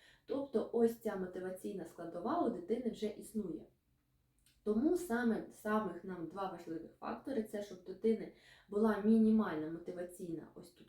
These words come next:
основа, така внутрішня, що і ця потреба існує. І, е, другий формат — теж розвиток мовлення в неї вже існує.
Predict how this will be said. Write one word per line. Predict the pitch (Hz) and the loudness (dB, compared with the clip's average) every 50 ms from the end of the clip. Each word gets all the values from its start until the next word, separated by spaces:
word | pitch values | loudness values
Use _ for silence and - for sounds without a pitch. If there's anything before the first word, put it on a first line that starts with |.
| - | -14
основа, | - - - - - 185 160 151 147 156 170 214 - - - - - - - - _ - | -12 -12 -12 -10 -10 -8 -6 -6 -6 -4 -6 -6 -6 -8 -10 -16 -20 -20 -20 -20 _ -10
така | 208 202 202 208 175 165 | -8 -8 -4 -4 -4 0
внутрішня, | 165 208 240 247 233 - - - - - - 156 | 4 4 4 4 4 0 -2 -4 -12 -10 -8 -8
що | - - - 185 | -8 -6 -4 -4
і | 190 190 185 | -4 -4 -6
ця | - - 220 196 185 | -8 -6 -4 -4 -4
потреба | - - - 220 185 160 156 - 180 | -4 -6 -4 -2 -2 -2 -2 -4 -4
існує. | - - 233 240 - 277 294 320 330 330 370 349 349 349 - - - - _ _ _ _ _ _ _ _ | -6 -6 -8 -10 -6 -2 0 2 4 4 4 2 0 -2 -6 -14 -20 -20 _ _ _ _ _ _ _ _
І, | - 226 247 311 370 359 - - - - | 0 4 8 8 8 8 8 4 -2 -4
е, | - 185 185 180 - | -4 -2 0 0 0
другий | 214 220 240 240 220 220 | 0 2 4 4 4 4
формат — | - 214 214 214 226 269 320 370 359 - | 2 0 0 0 0 2 0 0 0 0
теж | - 220 254 285 302 302 - - 220 202 - - | 0 2 2 2 2 0 -2 -2 -4 -4 -4 -4
розвиток | - 208 233 226 220 208 202 202 185 180 185 185 - - | 0 0 2 2 2 -2 -2 -2 -4 -4 -4 -6 -10 -14
мовлення | 190 190 202 214 240 294 330 392 370 370 359 330 302 - - 190 | -8 -4 -2 0 2 2 2 4 4 2 2 2 0 -2 -4 -6
в | 185 | -6
неї | 185 208 233 247 233 220 - | -4 -4 -2 0 -2 -4 -4
вже | - - 202 208 214 - - _ _ - - - - | -4 -4 -4 -4 -4 -4 -8 _ _ -20 -20 -10 -4
існує. | - 233 240 - 190 160 143 - | 0 0 0 0 -2 -8 -8 -10